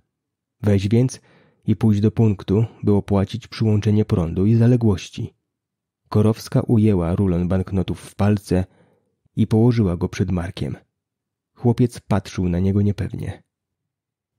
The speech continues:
„No włóż do kieszeni”, warknęła nagle, już bardzo nieprzyjemnym tonem. Drgnął i schował pieniądze. „No to świetnie. Grzeczny chłopiec”, pochwaliła go.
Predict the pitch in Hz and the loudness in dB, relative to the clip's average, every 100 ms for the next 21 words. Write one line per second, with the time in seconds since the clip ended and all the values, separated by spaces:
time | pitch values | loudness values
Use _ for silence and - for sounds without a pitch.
0 | _ 110 104 175 156 131 110 104 104 95 | _ -2 2 2 2 2 0 2 0 0
1 | 95 - _ _ _ 92 95 - 104 101 | -2 -6 _ _ _ -2 -2 0 0 2
2 | 95 95 98 92 80 - - _ _ - | 2 2 0 -2 -4 -8 -16 _ _ -2
3 | 98 95 92 101 107 110 110 104 - 104 | 0 0 0 2 0 0 0 0 0 0
4 | 101 104 104 - 87 - 50 - - _ | 2 2 0 -2 -4 -6 -8 -10 -14 _
5 | _ _ _ _ 107 101 107 101 95 120 | _ _ _ _ -2 2 2 0 0 -4
6 | - - 113 - 98 98 98 101 92 85 | -8 -4 -4 -2 0 0 0 0 -2 -4
7 | - - _ _ _ _ _ _ _ - | -8 -12 _ _ _ _ _ _ _ -2
8 | 160 113 - 101 92 - 117 113 - - | 0 0 -2 -2 -2 2 2 0 -4 -20
9 | - _ _ _ _ 151 156 143 123 104 | -20 _ _ _ _ -2 0 0 0 0
10 | 104 95 - - _ _ _ _ _ _ | 0 -2 -6 -16 _ _ _ _ _ _
11 | 101 - 92 95 90 - - 90 | -4 -2 -2 -2 -2 -4 -6 -8